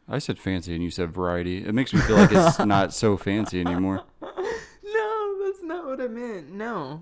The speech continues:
Speaker 2: There's, I mean, variety isn't 'cause you were, like, naming off all the stuff that you got.
Speaker 1: You wanna know a story that I read the other day on the news?
Speaker 2: <laughs> You are so random. What? <laughs>
Speaker 1: There was this guy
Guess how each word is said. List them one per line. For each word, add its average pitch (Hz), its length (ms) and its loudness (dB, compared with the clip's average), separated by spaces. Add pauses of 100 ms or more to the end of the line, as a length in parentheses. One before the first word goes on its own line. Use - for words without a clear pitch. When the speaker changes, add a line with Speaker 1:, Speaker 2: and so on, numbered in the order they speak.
Speaker 2:
There's, 185 540 0
I 151 100 -6
mean, 165 300 -6
variety 147 540 -4
isn't 135 300 -6
'cause 127 200 -8
you 120 100 -10
were, 123 140 -6
like, 117 240 -6
naming 120 320 -10
off 127 240 -6
all 120 160 -6
the 123 240 -8 (360)
stuff - 360 -10
that - 160 -12
you 87 140 -14
got. - 220 -14 (400)
Speaker 1:
You 180 140 2
wanna 233 180 6
know 127 200 6
a 104 60 2
story 113 300 -2
that 101 140 -2
I 104 60 0
read 101 240 -2
the 101 80 0
other 101 140 -2
day 98 140 -4
on 98 140 -4
the 90 60 -4
news? 92 340 -4 (120)
Speaker 2:
<laughs> - 120 -12
You 147 120 -6
are 117 80 -10
so 110 240 -8
random. 104 520 -12
What? 104 440 -12 (220)
<laughs> - 220 -8
Speaker 1:
There 143 220 4
was 185 200 2
this 147 200 -2
guy 95 540 0